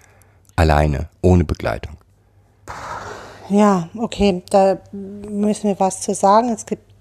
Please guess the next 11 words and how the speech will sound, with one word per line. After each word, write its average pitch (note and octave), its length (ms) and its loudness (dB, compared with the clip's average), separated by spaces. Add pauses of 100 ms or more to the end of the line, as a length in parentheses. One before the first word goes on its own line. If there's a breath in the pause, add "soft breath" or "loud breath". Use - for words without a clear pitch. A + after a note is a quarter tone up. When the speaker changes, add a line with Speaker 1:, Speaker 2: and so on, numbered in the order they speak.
(200)
Speaker 2:
ähm, F#3+ 500 0
eigentlich, G3+ 580 -4 (720 loud breath)
mm, G3 580 2 (1040)
nach G3+ 200 0
unserem B3 340 2
Verständnis G#3+ 880 0
generell, F#3+ 520 2
wenn F#3+ 120 -4
Kinder F#3+ 440 -2
aus, G3+ 340 -2 (540 loud breath)
ähm, G3 640 2